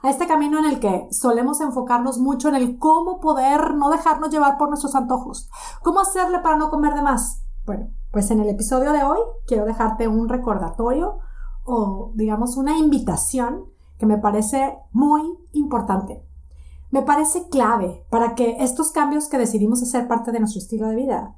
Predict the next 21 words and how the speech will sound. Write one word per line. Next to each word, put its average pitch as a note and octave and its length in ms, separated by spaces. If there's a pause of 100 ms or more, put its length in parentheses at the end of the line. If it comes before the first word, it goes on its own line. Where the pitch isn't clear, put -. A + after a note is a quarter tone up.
(120)
sean G#3+ 320
sustentables G#3+ 960
y - 80
sean G#3+ 240
definitivos. B3 880 (680)
Y C#4 120
es D4 240 (280)
el C4+ 160
asegurarnos B3 960
de B3 80
agregarle G#3+ 680 (120)
placer A#3 680
a G#3+ 80
nuestro G3+ 300
camino. - 400 (280)
Sanos E4+ 540
placeres, - 720
nuevos E4 600
placeres, F#3 580 (340)
top E4+ 380 (240)
placeres. - 800